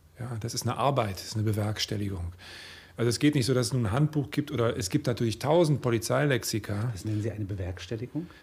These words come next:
Speaker 1: Bewerkstelligung ist, dass ich eine aktive Umsetzung geistiger, optischer, sensorischer Eindrücke zu einem Bild verdichte.
Speaker 2: Und lateral, was heißt das?
Speaker 1: Lateral heißt, dass ich schräg gehe dabei, dass ich nicht
Speaker 2: Mit beiden Hemisphären des Gehirns?
Speaker 1: Ja,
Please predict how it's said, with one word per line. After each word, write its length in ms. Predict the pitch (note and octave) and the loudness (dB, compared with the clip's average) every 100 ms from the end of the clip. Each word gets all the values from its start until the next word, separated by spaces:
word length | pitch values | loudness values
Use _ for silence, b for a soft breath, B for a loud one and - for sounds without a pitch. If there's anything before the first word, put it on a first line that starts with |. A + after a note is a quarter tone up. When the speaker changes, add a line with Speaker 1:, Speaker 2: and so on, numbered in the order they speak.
| - | -4
Speaker 1:
Bewerkstelligung 720 | G#2+ A2+ D3+ - F3+ F3+ F3 | 0 2 2 2 4 4 4
ist, 220 | E3 D#3+ | 2 0
dass 160 | C#3+ - | -2 -2
ich 280 | - - - | -4 -4 -4
eine 340 | - A#2 B2 - | -2 -2 -2 -4
aktive 880 | D#3 - - D#3+ E3 D3 D3 C#3+ D3 | -6 -6 -2 2 2 4 6 6 4
Umsetzung 640 | D3 E3 C#3 C3+ - B2+ | 4 6 6 4 2 2
geistiger, 680 | A#2 A#2+ C#3 - C3+ B2+ B2 | 4 4 2 0 0 2 2
optischer, 720 | C#3 - C#3 B2+ - B2 B2 | 0 -2 -2 0 4 6 6
sensorischer 760 | A#2 A#2+ A#2 B2+ C3 B2+ C3 - | 4 2 4 4 4 4 2 0
Eindrücke 800 | A#2 C3 A#2+ A2 G#2 A#2 C3 D3 D3+ - | 2 2 2 0 2 4 4 0 -6 -6
zu 380 | - C3+ C#3 | 0 4 4
einem 320 | C3 B2+ B2+ A#2 | 2 2 2 6
Bild 300 | C3+ C#3 C#3+ | 8 8 6
verdichte. 640 | - A#2 A2 G2+ - F2+ D#2+ | 0 0 2 0 -2 -4 -6
Speaker 2:
Und 140 | D3 G#2+ | -4 -4
lateral, 560 | G#2+ G#2 F2+ F#2+ A#2 | -4 -6 -8 -6 -4
was 180 | C3+ A2 | -4 -4
heißt 220 | A2 - | -8 -8
das? 220 | A#2 - - | -10 -8 -2
Speaker 1:
Lateral 420 | B2 B2+ A#2 D#3 | 2 4 4 4
heißt, 240 | E3+ D#3 | 4 4
dass 120 | C#3+ C#3+ | 2 2
ich 100 | - | 2
schräg 440 | - C#3+ D3+ D3+ | 2 4 2 2
gehe 220 | A2+ G#2 | 2 2
dabei, 440 | G2 E2+ E2 D2+ D2+ | 2 -2 -2 -4 -2
dass 180 | G2 | -2
ich 140 | G2 F#2 | 0 0
nicht 200 | A#2+ - | 0 2
Speaker 2:
Mit 80 | C3 | 2
beiden 220 | C#3+ C3+ | 4 4
Hemisphären 540 | C3+ B2+ - C3+ B2 | 4 2 2 0 2
des 160 | A#2+ - | 0 0
Gehirns? 340 | C3 C#3+ F3+ | 0 0 2
Speaker 1:
Ja, 180 | F3 | 2